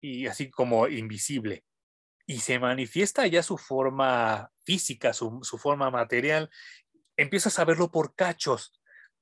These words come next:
Y yo de repente dije, "Por favor, que no salga su cara, porque voy a ver a Moff Tarkin en Rogue One o a la princesa Leia en Rogue One", que es como ver las películas culeras de Tim Burton, ¿no?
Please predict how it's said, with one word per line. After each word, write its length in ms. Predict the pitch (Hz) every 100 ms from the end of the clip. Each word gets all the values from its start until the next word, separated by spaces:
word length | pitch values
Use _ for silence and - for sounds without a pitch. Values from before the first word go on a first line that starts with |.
| _ _ -
Y 80 | 170
yo 100 | 233
de 80 | 220
repente 380 | 180 202 190 196
dije, 380 | 190 202 185 _ _ _ _
"Por 200 | 165 156
favor, 480 | - 147 160 208 -
que 120 | 160
no 140 | 175
salga 360 | 160 185 180 175
su 220 | - 127
cara, 440 | - 143 147 196 - _ _ _ _ _ _ -
porque 260 | 156 147
voy 180 | 143 170
a 80 | 160
ver 160 | 160 160
a 80 |
Moff 240 | 147 156 -
Tarkin 460 | 151 151 165 170 170
en 140 | 123
Rogue 260 | 127 135 127
One 260 | 143 175 208
o 100 | 139
a 40 |
la 100 | 131 123
princesa 400 | 123 143 - 143
Leia 320 | 143 147 151
en 160 | 131 113
Rogue 220 | 131 123
One", 300 | 139 180 226 _ _ _ _ _ _ -
que 100 | 156
es 100 | -
como 280 | - 123 120
ver 300 | 156 208 - _ _ _ _ _ _ _ _ -
las 300 | 135 127 -
películas 460 | 131 135 - 147
culeras 320 | - 123 131 117
de 80 |
Tim 200 | 110 120
Burton, 380 | 113 107 110 104
¿no? 260 | 123 233